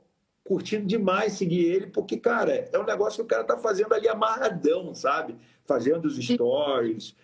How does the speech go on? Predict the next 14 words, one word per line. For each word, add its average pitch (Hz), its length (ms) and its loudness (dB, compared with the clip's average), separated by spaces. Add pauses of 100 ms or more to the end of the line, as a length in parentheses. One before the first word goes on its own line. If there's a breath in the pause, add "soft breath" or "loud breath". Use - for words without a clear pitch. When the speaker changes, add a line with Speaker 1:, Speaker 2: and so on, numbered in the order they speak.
(140 soft breath)
Speaker 1:
comentando, 151 1120 0
porra, 139 500 0
e, 135 380 -4
sabe? - 560 0 (300)
É, - 500 -8 (180)
é 208 80 6
algo 233 240 4
dele, 185 680 2
sacou? - 580 0 (340 loud breath)
Então, 190 360 0
acho 196 240 0
que - 60 -18
cada 190 300 2
um 196 320 -2